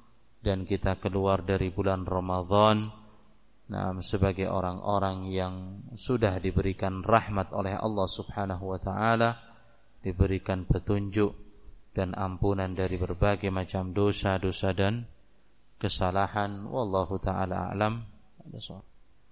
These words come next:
Apa boleh itikaf di sepuluh hari terakhir hanya di waktu malam hari saja?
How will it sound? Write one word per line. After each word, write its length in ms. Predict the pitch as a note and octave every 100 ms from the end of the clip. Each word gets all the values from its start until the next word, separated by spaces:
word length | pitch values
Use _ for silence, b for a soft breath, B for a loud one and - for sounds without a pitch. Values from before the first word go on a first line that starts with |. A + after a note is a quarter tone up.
| - - - - - - -
Apa 260 | D3+ C#3+ C3
boleh 400 | A#2+ A#2+ A2+ G#2+
itikaf 400 | A2+ G#2 A#2+ A2
di 140 | A2 G2+
sepuluh 320 | G#2 A2 G#2+
hari 240 | G#2+ G#2+
terakhir 560 | - G2+ G2+ G#2 A2 G2+
hanya 240 | G2+ G#2
di 160 | G2+ G#2
waktu 320 | G2 - G#2+
malam 400 | G2+ G2+ G2+ G2
hari 320 | G2 G2 G2+
saja? 720 | F#2 G2 F#2 E2+ G2 F2+ F#2